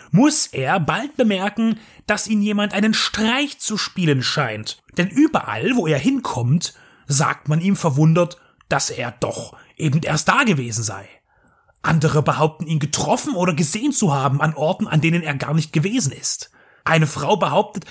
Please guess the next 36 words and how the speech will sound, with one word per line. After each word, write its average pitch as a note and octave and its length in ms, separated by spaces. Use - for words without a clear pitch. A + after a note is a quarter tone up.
eine D3+ 180
Affäre C4+ 460
mit B3+ 180
ihm D3+ 140
zu A#2 200
haben. G#2+ 300
Immer C4 260
mehr G3 220
Indizien F3 680
häufen G#3+ 300
sich, A3 320
dass E3 220
er F#3 160
entweder D#3+ 500
verrückt B2+ 800
wird C4 300
oder F#3+ 540
einen F3+ 380
Doppelgänger B2 720
hat, - 280
der D#3 140
sein D#3+ 180
Leben G3+ 320
durcheinander D#3+ 560
bringt. C3+ 460
Und F#3 180
damit F#3+ 300
stellt F3+ 320
sich - 180
auch F3 160
die C#3+ 140
Frage, C#3+ 580
könnte F3 300
nicht D#3+ 240
auch - 180
Pelham G3 600